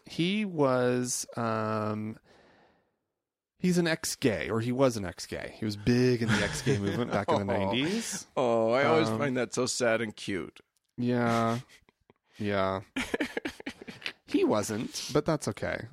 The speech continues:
Speaker 2: That,
Speaker 1: Um,
Speaker 2: that is
Speaker 1: oh,
Speaker 2: okay.
Speaker 1: this, this picture. He kinda, we were talking about this earlier. He kinda looks like a lesbian.
Speaker 2: He does look, yeah, especially
Speaker 1: And, and
Speaker 2: it's the cover picture. It's the cover of his book,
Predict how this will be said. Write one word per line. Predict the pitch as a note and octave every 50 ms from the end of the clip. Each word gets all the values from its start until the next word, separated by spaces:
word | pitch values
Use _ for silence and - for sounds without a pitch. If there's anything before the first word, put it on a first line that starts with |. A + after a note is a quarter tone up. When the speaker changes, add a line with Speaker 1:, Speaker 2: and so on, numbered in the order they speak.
| - -
Speaker 2:
That, | G#2+ G#2+
Speaker 1:
Um, | B2+ B2 A#2+ A#2+ A#2 A2+
Speaker 2:
that | - F#2+ -
is | - B2 A#2+
Speaker 1:
oh, | A#2+ -
Speaker 2:
okay. | D#2+ - - F#2+ - - -
Speaker 1:
this, | - C3 C3+
this | B2 -
picture. | - - - G2+ - - - G#2 G2+ G2+ A2+ -
He | - - -
kinda, | A#3+ D4+ D4 C#4 - _ _ _ _ _ _ _ _ -
we | D#3+
were | E3+ F3
talking | - F#3+ F#3 F3+
about | D#3+ D3+
this | - B2+ - C3+
earlier. | B2+ B2 A2 G#2+
He | A#2+ A#2+
kinda | - - F3+ G#3
looks | G3+ F3+ - -
like | F3 -
a | G#3+ G#3
lesbian. | G3+ G#3 A#3 A3 - A#2 G2 D#2+ C2 - -
Speaker 2:
He | D3 D3+ D3+
does | C#3 C3 A#2+ - C#3 C3+ C#3+ C#3 B2+
look, | B2 B2+ A2+ - -
yeah, | - A#2 B2+ - - A#2+ C#3 C#3 B2 A#2+
especially | A#2 A2 - - F#3+ A3 - - - E3+
Speaker 1:
And, | F3+ - - _
and | - D3+
Speaker 2:
it's | - E3+ E3 -
the | - F#3+
cover | F3 - G#3 G#3 G3 G3+ F#3+
picture. | - A#3 F3 D#3 - F3 D3+ -
It's | - C#3+ - -
the | D#3+
cover | - - - F#3 G3 G3+ G3 F3
of | D3+
his | C3+ C3+ A#2+ G#2+
book, | G#2 G2+ B2+ C3 B2 - - -